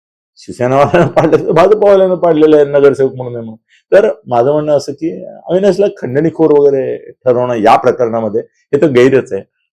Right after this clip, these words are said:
आणि अशा तऱ्हेची तुम्ही दहा, पंधरा, पंचवीस कोटीचे व्यवहार केले आणि नेत्यांना तुम्ही मिशनमध्ये कमिशन दिलं, तर ती काही खंडणी म्हणून देत नाही तुम्ही. खंडणी वेगळी आहे, खंडणीचा गुन्हा वेगळा आहे, तो अविनाश करतो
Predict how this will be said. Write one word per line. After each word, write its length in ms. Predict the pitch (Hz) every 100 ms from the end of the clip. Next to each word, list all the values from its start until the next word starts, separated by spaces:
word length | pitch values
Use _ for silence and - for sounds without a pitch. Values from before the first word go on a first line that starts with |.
| _ _
आणि 520 | - - - - 50 - _
अशा 200 | 101 -
तऱ्हेची 340 | 123 147 139 156
तुम्ही 300 | 123 113 147
दहा, 200 | 135 139
पंधरा, 280 | 143 139
पंचवीस 340 | 139 135 127 127
कोटीचे 300 | 139 123 139
व्यवहार 320 | 123 120 123
केले 240 | - 123
आणि 280 | 123 123 123
नेत्यांना 520 | 120 120 117 127 123
तुम्ही 380 | 120 120 113 117 - _ _ _ _ -
मिशनमध्ये 480 | 104 107 123 120 117
कमिशन 440 | 113 110 110 110
दिलं, 280 | 101 95 92
तर 140 | -
ती 100 | 143
काही 160 | 170 - -
खंडणी 280 | 147 170 180
म्हणून 240 | 180 180
देत 120 | 180 156
नाही 140 | 135
तुम्ही. 220 | 120 110 107 _ _ _ _
खंडणी 400 | - 160 202 247
वेगळी 340 | 185 151 156
आहे, 100 | 202
खंडणीचा 480 | 202 143 127 139 139
गुन्हा 320 | 113 98 123
वेगळा 280 | 160 143 147
आहे, 100 | 151 -
तो 500 | _ _ _ - 196
अविनाश 380 | 190 151 151 202
करतो 600 | - 123 120 135 131 -